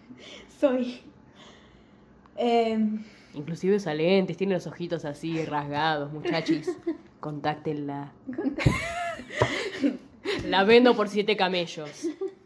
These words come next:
Speaker 2: ¿Quién da más?
Speaker 1: Una cita con Yuri. Mm, a ver.
Speaker 2: Boludo, ustedes son iguales, podrían quedarse haciendo nada.
Speaker 1: Sí, somos muy maricones los dos.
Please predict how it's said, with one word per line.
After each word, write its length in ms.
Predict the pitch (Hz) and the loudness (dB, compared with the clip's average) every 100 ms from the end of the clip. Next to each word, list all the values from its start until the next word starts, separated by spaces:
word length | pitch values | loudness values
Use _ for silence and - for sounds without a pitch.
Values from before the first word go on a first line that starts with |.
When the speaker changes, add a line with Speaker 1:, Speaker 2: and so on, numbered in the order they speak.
| _ _ _ _ - | _ _ _ _ -8
Speaker 2:
¿Quién 180 | 170 170 | -4 -2
da 140 | 165 | -2
más? 500 | 156 147 - - - - - - | -4 -6 -16 -20 -20 -16 -14 -2
Speaker 1:
Una 200 | 277 339 | 2 2
cita 280 | 320 302 269 | 2 2 2
con 100 | 247 | -2
Yuri. 500 | - 285 262 208 175 - - - - - | 0 0 0 -2 -6 -12 -20 -20 -20 -10
Mm, 680 | 202 240 269 254 247 226 214 - - - | -4 -2 -2 0 0 -2 -6 -10 -18 -4
a 120 | 247 | -2
ver. 200 | 240 185 - - - | 0 -4 -12 -20 -12
Speaker 2:
Boludo, 220 | 160 170 | -4 -4
ustedes 220 | 170 180 185 | -4 -8 -8
son 100 | 175 | -6
iguales, 360 | 151 165 151 | -4 -4 -4
podrían 280 | 156 156 170 | -8 -4 -4
quedarse 400 | 160 156 165 170 | -4 -8 -6 -6
haciendo 320 | 151 170 160 | -6 -6 -8
nada. 300 | 143 165 - - - - - - - - - - | -8 -12 -16 -20 -20 -20 -20 -20 -20 -18 -14 0
Speaker 1:
Sí, 320 | 254 233 - 214 | 2 2 0 0
somos 240 | 302 349 | 4 6
muy 180 | 294 311 | 4 4
maricones 460 | 311 285 269 285 269 | 2 0 -4 -2 -2
los 160 | 220 | -4
dos. 380 | 214 214 214 | -4 -6 -8